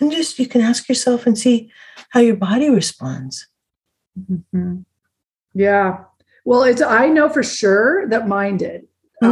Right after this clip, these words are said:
Speaker 1: Mm-hmm.
Speaker 2: 'cause I was, the stories about me is being at, like, two and worrying about people I didn't even know that they were gonna step in front of cars and
Speaker 1: Oh my goodness.
Speaker 2: Yeah, I, that, that's how I got into coaching, is I had so much anxiety.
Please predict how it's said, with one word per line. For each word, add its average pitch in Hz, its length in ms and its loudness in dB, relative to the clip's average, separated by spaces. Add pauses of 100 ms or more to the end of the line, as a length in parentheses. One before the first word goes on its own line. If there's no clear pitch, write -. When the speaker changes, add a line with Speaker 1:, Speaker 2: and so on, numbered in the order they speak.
Speaker 1:
Mm-hmm. 226 120 2
Speaker 2:
'cause 214 120 -6
I 220 220 4
was, 220 360 0
the 208 80 -6
stories 254 500 0
about 190 300 0
me 180 180 -2
is 170 280 -6 (220)
being 180 280 -2
at, 170 200 -10
like, 180 240 -6
two 180 560 0 (760)
and 220 260 2
worrying 233 360 4
about 196 300 2
people 202 240 -2
I 190 120 2
didn't 190 240 2
even 185 220 0
know 180 240 2
that 175 140 0
they 180 120 0
were 170 100 -2
gonna 170 200 -4
step 175 340 -4
in 170 120 -2
front 165 220 -2
of - 120 -6
cars 170 680 0
and 156 400 0
Speaker 1:
Oh 277 160 -4
my 262 180 2
goodness. 165 600 -12 (160)
Speaker 2:
Yeah, 196 240 0 (180)
I, 196 180 4
that, 214 220 2
that's 202 220 0
how 190 180 2
I 170 100 2
got 165 240 0
into 156 180 -4
coaching, - 520 -4
is 175 100 -6
I 160 60 0
had 170 240 -2
so 190 300 0
much 165 260 0
anxiety. 165 840 -2